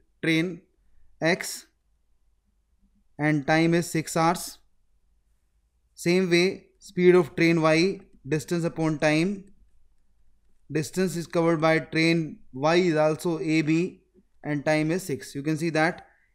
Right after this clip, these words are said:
A B by six, A B by six. A B by six, A B by six, both the train speed will be equal. So can I say speed of train X is speed of train Y? First thing here to understand. You don't need to make the diagram in exam.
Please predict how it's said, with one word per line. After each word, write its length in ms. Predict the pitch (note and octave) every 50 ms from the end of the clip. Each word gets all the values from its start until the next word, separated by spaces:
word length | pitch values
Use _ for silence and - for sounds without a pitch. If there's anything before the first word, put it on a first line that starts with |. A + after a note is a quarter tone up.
| _ -
A 120 | D#3 D#3+
B 140 | D#3 F3+ F3+
by 200 | E3 E3 E3 D#3+
six, 300 | D3+ - F3+ F3+ - - -
A 120 | E3 D#3
B 100 | D3 D#3
by 220 | D#3+ D3+ D#3 D3+ D3
six. 420 | - - C#3+ B2+ - - - - - _ _ _ _ _ _ _ _ _ _ _ _ _ _ _ _ _ _ _ _ _ - -
A 80 | C#3+
B 100 | D3+ E3
by 180 | D#3+ D#3 D#3+ D#3+
six, 320 | D#3 - F3+ F3+ - -
A 140 | - - D#3+
B 120 | D3+ E3 D#3+
by 160 | D#3+ D#3 D#3
six, 280 | D3 - F3 F3+ -
both 300 | - C3 C3+ D3+ D#3+ D3+
the 100 | C3+ D#3
train 380 | C#3+ - - - D#3 D#3 D#3 D#3
speed 340 | D#3 - - D3+ D3+ D3 C#3
will 140 | C#3+ D3 C#3+
be 140 | C3+ E3
equal. 360 | E3 D3+ - - C#3 C3 B2 A#2+
So 100 | - C#3
can 140 | C#3+ D3
I 60 | D3+ D3
say 100 | D3+ E3
speed 320 | C3+ - - E3 D#3+ D#3+
of 140 | E3 D3+ - - - _ _
train 200 | D#3 D3+ D3+ D3
X 320 | D3 D#3 E3 - - - - _ _ _ _ - - - -
is 160 | D3 C#3+ - -
speed 260 | - D#3 D3+ D3+ D3
of 200 | D3 C#3+ - -
train 360 | - C#3 C#3 D3 F#3 G#3 G3 - _ _ _ _ _ _
Y? 400 | C3 C#3 C3+ A#2 G#2 - - - _ _ _ _ _ _ _ _ _ _ _ _
First 220 | - F3 E3 -
thing 180 | - E3+ E3+ D#3+
here 180 | D3 D3+ D3+
to 100 | C#3 D3
understand. 460 | C#3+ C#3 C3+ C3 - C#3+ B2 G2 G2+ - _ _ _ _ _ _ _ _ _ _ _ _ _ _ _ _ _ - - _ _ _
You 180 | D#3+ E3+ F#3 F#3
don't 240 | F3 F#3+ G3+ G#3
need 200 | G3 G3 F#3+ G3
to 80 | - G3
make 200 | F#3 F3+ F3+ D#3+
the 80 | F3 E3+
diagram 480 | D3+ D3+ D3 D3+ D3+ D#3+ E3 E3 E3
in 80 | D#3 D#3
exam. 460 | D3+ C#3+ C#3 D3 D3 E3 F#3+ G3 F#3